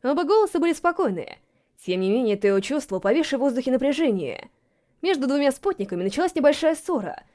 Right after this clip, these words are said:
в основе которой лежала самая тривиальная история. Люди и эльфы.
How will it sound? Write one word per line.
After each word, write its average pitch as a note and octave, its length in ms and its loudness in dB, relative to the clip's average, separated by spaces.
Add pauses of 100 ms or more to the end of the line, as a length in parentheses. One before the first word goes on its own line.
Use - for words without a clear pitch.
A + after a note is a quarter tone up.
(160)
в F3+ 40 -6
основе G3+ 320 0
которой G3+ 320 -2
лежала G#3+ 340 0
самая C#4+ 340 0
тривиальная A#3+ 460 4
история. G3+ 640 -4 (600)
Люди B3 380 4
и D4+ 160 4
эльфы. G3 480 0